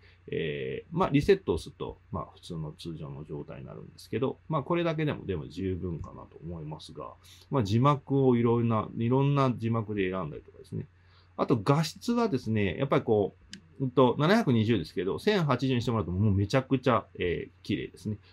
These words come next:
百四十四にするとかなり荒くなるけど、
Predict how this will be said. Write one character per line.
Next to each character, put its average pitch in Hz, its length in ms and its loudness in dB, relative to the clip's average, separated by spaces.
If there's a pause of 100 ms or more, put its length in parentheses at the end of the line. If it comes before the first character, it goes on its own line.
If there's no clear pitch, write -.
(140)
百 180 260 4
四 262 180 6
十 220 80 0
四 214 160 6
に 175 80 0
す 160 100 -4
る 156 100 0
と 151 160 2
か 226 200 -2
な 202 100 2
り - 140 0
荒 143 280 4
く 175 240 0
な 165 140 4
る 127 140 2
け 95 200 0
ど、 110 480 4